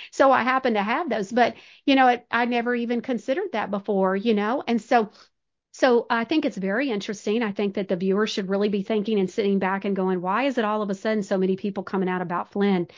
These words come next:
and telling things that, "Did they just learn all this stuff? Really?" I mean, you know, did we just now realize Ivan Raiklin is his whipping boy? I mean, is this news, really?"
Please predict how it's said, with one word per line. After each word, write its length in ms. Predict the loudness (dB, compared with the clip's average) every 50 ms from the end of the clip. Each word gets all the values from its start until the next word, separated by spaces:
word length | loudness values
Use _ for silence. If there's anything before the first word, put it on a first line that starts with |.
| -20 -20 -20 -20 -14 -4
and 160 | -2 0 0 2
telling 320 | 2 2 4 4 2 2
things 260 | 2 0 0 0 0
that, 260 | 0 -2 -2 -2 0 0
"Did 160 | 2 2 4
they 140 | 4 2 0
just 380 | 0 -2 -2 -2 -2 -2 -4 -4
learn 280 | -4 -2 -2 -2 -2
all 160 | -2 -2 -2 -2
this 200 | -2 -4 -4 -6
stuff? 440 | -6 -4 0 2 2 2 0 -2
Really?" 640 | -4 -2 0 0 0 2 2 2 2 0 0 -2 -4 -8 _ _ _ -20 -20 -18 -8 -2
I 120 | 0 2 4
mean, 300 | 4 4 4 4 2 0
you 100 | 0 0
know, 140 | 0 2 2
did 160 | 2 2 2
we 120 | 2 0
just 320 | 2 0 0 0 0 0 0
now 240 | 0 2 0 0
realize 480 | -2 -2 -2 -2 -2 -2 -2 -4 -4 -4 -6
Ivan 340 | -4 -2 -2 0 0 -2 -2
Raiklin 440 | -2 -2 -4 -4 -4 -4 -2 -2 0
is 220 | 0 -2 -2 -2 -2
his 280 | 0 0 0 -2 -4
whipping 440 | -6 -4 -2 -2 0 2 4 4 4
boy? 220 | 4 2 0 0 0 0
I 80 | 0 0
mean, 220 | 0 0 0 0
is 140 | -2 -2 -2
this 260 | -2 -4 -4 -4 -2
news, 440 | 0 0 2 4 4 2 2 0 -2
really?" 220 | -4 -4 -2 -2